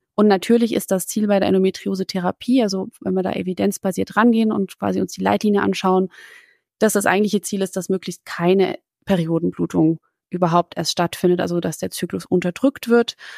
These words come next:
durch die Gabe von, ähm, der Pille oder Gestagenpräparaten. Ähm, es gibt noch andere Präparate, die man machen kann. Insgesamt, sage ich mal, hormonelle Therapien,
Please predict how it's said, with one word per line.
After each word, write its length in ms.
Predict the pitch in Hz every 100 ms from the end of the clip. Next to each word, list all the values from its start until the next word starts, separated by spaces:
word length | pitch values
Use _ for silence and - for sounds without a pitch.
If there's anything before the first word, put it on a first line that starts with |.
| -
durch 240 | - 190 -
die 120 | -
Gabe 280 | 180 180 180
von, 480 | - 180 180 190 -
ähm, 640 | 180 165 165 160 160 175 _ _ _ _
der 220 | - 196 -
Pille 480 | 269 262 240 226
oder 180 | - 190
Gestagenpräparaten. 1300 | 185 180 196 185 220 - 208 190 185 185 - 190 190 - - - -
Ähm, 320 | 185 175 170
es 100 | -
gibt 140 | - -
noch 100 | -
andere 240 | 196 208
Präparate, 400 | 185 180 180 180
die 120 | 185
man 320 | 175 170 170 -
machen 200 | 196 202
kann. 120 | 190
Insgesamt, 500 | 185 - 180 180 180
sage 160 | 170
ich 120 | 175 -
mal, 160 | 170
hormonelle 440 | 185 190 180 175 175
Therapien, 640 | 175 170 - 226 233